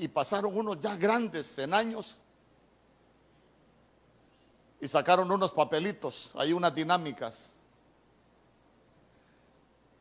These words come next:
Y yo me recuerdo que le tocaba el turno a las mujeres y una hermana ya grande, hermano, creo que tenía más de sus setenta años.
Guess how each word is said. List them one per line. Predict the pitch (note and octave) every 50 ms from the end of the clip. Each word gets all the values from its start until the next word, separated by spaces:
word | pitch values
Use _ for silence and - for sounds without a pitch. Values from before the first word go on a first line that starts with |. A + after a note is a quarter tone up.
| _ _ _ _ _ _ _ _ _ _ _ _ _ _ _ _ _ _ _ _ _ _ _ _ _ _ _ _ _ _ _ _
Y | - D3
yo | D#3 D#3+
me | E3+ F3+
recuerdo | D#3+ D#3 C#3+ - D3+ E3+ E3+ D#3 - B2
que | - D3 C#3+ C3
le | B2+ C3+ C3+
tocaba | C3+ C#3+ B2 - D#3+ E3 E3+
el | E3 C3+
turno | - E3+ E3+ D#3 E3
a | D#3
las | D3 C#3+ C#3
mujeres | C#3 C#3 C3 - - E3+ D#3 C#3 C3+ A#2 - - - - - - _ _ _ _ _ _ _ _
y | - C3+ D3
una | E3 E3+ E3
hermana | D#3 C#3+ C#3+ E3 F3+ F3+ E3+ E3 D3+ C#3
ya | C#3 C3 D3+ D#3 D#3 A#2+ A#2+ A2+
grande, | A2 B2+ E3+ D#3+ E3+ E3+ D#3 C#3 B2+ A#2+
hermano, | A#2+ C3+ D3 C#3+ C3 A#2
creo | D3 D#3 D#3
que | C#3
tenía | - D3 C3 C#3+ D#3 D#3 C#3+
más | B2 B2+ C#3+ D3+ C#3
de | B2+ C#3 B2+ A2+ G#2+ G2+ - - - - - -
sus | - - D#3 C3
setenta | - D#3 B2+ - - F3 E3+ E3 D#3+ - D3 D3
años. | D3+ D3+ C#3 A#2+ G#2+ - - - -